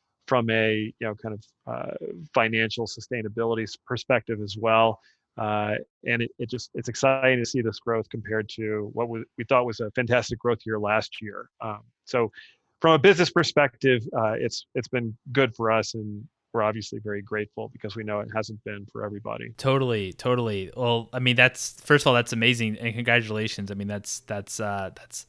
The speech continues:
Speaker 2: that's awesome. In terms of the, um, wh-, what has been the adjustment like to work from home,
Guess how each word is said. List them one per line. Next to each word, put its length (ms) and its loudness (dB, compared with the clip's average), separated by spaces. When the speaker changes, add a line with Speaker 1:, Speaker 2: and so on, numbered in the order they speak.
Speaker 2:
that's 240 -4
awesome. 480 -2
In 120 0
terms 300 4
of 160 -2
the, 300 4
um, 300 6
wh-, 260 2
what 320 8
has 120 6
been 160 2
the 120 6
adjustment 580 4
like 340 6
to 120 0
work 380 0
from 240 -4
home, 600 -2